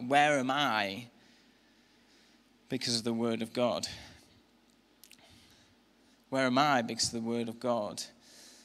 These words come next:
Where am I in, am I in greater levels of freedom because of the word of God? Do I live in hope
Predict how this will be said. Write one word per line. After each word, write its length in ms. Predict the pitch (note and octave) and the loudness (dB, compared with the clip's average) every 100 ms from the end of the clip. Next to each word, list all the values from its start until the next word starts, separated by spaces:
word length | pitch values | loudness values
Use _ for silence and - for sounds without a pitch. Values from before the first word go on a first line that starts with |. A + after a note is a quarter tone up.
| _ | _
Where 320 | B2+ C3+ C#3 C3+ | 0 4 6 4
am 140 | C3 | 2
I 300 | C3+ C3+ C3 | 2 4 2
in, 440 | B2+ - B2+ B2+ - | 0 -2 -2 -4 -4
am 120 | C3+ | 2
I 100 | C#3 | 4
in 120 | C3+ | 4
greater 380 | B2+ C3+ B2+ C3+ | 2 0 2 0
levels 260 | B2 B2 A#2 | 0 -2 -6
of 80 | |
freedom 640 | A#2 - D3+ D3+ B2+ A#2 A2+ | -6 -4 0 0 0 -4 -4
because 240 | A2+ - | -4 -4
of 60 | A#2+ | -4
the 60 | |
word 260 | A2+ A#2 A#2 | -6 -6 -6
of 160 | A2+ - | -10 -8
God? 380 | C3 G#2+ E2+ - - - - | -6 -4 -8 -16 -20 -20 -2
Do 140 | D3 | 2
I 120 | C3+ | 4
live 220 | C3 C3 B2 | 2 0 -2
in 140 | B2 | -4
hope 420 | - E3+ B2 - | -2 -4 -4 -10